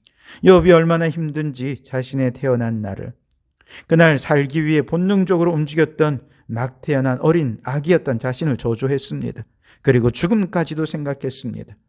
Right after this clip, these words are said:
그런데 주님, 오늘날에도 믿지 않는 사람들뿐만 아니라 믿는 사람들까지도, 많은 사람들이 이처럼 삶의 회의를 느끼며 자살까지 생각합니다. 오 주여,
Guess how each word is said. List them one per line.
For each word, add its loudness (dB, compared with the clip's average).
그런데 4
주님, -2
오늘날에도 4
믿지 2
않는 4
사람들뿐만 0
아니라 -2
믿는 6
사람들까지도, -2
많은 4
사람들이 2
이처럼 2
삶의 0
회의를 2
느끼며 -4
자살까지 -2
생각합니다. -6
오 0
주여, -6